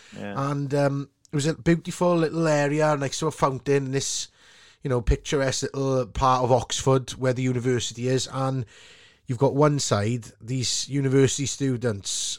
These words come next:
Speaker 2: of all skin colour, and the other side, then you've got all ageing, balding, beer-bellied up, Burberry cap wearing, scarf over their face, shouting the most derogatory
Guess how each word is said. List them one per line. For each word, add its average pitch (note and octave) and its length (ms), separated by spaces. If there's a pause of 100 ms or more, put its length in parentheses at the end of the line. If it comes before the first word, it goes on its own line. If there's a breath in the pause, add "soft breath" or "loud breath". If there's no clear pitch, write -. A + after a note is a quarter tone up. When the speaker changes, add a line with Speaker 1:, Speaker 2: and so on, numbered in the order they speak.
Speaker 2:
of A2 100
all C3+ 480 (880)
skin A#2+ 320
colour, G2+ 380 (440 soft breath)
and B2 140
the C3+ 120
other C#3+ 120
side, A2+ 280
then A2+ 120
you've B2 140
got B2 280
all C#3 560 (300)
ageing, B2+ 680 (180)
balding, A#2+ 720 (200)
beer-bellied A#2+ 720
up, A2 300 (800 soft breath)
Burberry C#3 440
cap A#2 480
wearing, A2+ 640
scarf C3 520
over B2+ 200
their A#2+ 120
face, G#2+ 360
shouting A#2+ 760
the A#2+ 120
most A#2+ 240
derogatory B2 1000